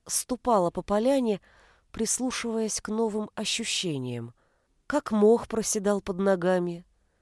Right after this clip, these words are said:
как шумели ели над головой, как тёплый ветер — ласкал лицо. Дышалось в запретном лесу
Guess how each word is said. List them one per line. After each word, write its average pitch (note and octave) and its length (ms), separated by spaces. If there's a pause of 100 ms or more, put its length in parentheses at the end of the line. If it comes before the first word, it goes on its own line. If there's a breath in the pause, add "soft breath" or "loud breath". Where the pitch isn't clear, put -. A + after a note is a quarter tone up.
(200)
как C#4 200
шумели D#3 500
ели G3 440
над G#3+ 160
головой, F#3 680 (420)
как - 220
тёплый E3+ 380
ветер — G3+ 500 (280)
ласкал F#3 500
лицо. D3 580 (680)
Дышалось B3+ 640
в G3 80
запретном A3+ 580
лесу B3+ 460